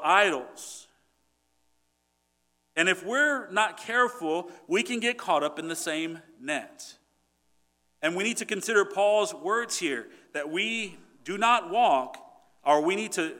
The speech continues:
we, we no longer walk as unbelievers do. See, society is about self. First and foremost, it's about self. Uh, self-promotion, self-help,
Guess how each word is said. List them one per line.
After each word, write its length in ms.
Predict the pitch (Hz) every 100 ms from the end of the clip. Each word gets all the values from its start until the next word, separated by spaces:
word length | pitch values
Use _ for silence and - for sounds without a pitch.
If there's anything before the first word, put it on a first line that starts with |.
| 143 156
we, 260 | 185 156 165
we 140 | 185
no 220 | 160 202
longer 380 | 262 190 147 135
walk 400 | 131 135 160 -
as 360 | 147 151 156 156
unbelievers 1000 | 151 160 170 165 160 139 123 131 131 - _
do. 240 | 120 135 110 - _ _ _ _ _ _ _
See, 280 | - 226 214
society 640 | - 180 208 220 254 208 170
is 140 | 165
about 400 | 165 160 156 156
self. 640 | - 156 117 - - - _ _ _ _ _ _ _ _ _ _ _ _ _ _ _ _ _ _
First 300 | 180 233 233
and 120 | 214 170
foremost, 680 | 180 180 156 139 139 - 147
it's 160 | 147
about 320 | 151 143 135 -
self. 460 | 147 113 - - _ _ _ -
Uh, 320 | 143 143 131
self-promotion, 960 | 123 180 185 180 202 170 165 156 - 107 - _ _ _ _ _ _ _ _ _ _ _ _ _ _ _
self-help, 800 | - 190 214 - 160 135 120